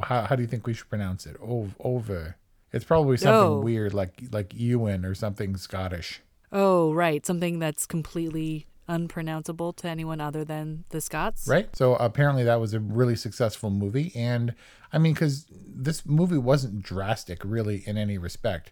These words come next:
Speaker 1: Mark Forster's been around. He's done some dynamic movies. Monsters Ball, World War Z.
Speaker 2: Yeah.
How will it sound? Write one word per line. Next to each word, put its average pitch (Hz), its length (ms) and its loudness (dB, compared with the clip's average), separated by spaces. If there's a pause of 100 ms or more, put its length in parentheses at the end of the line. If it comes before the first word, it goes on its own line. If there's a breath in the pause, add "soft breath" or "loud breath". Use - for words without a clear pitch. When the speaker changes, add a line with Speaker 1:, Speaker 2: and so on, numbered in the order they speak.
Speaker 1:
Mark 123 220 -2
Forster's 131 480 0
been 120 160 0
around. 135 500 2
He's 151 240 0
done 147 220 6
some 131 180 2
dynamic 120 480 2
movies. 107 580 -2
Monsters 113 760 0
Ball, 101 520 0 (340 soft breath)
World 131 400 4
War 131 300 4
Z. 110 140 0
Speaker 2:
Yeah. 165 220 2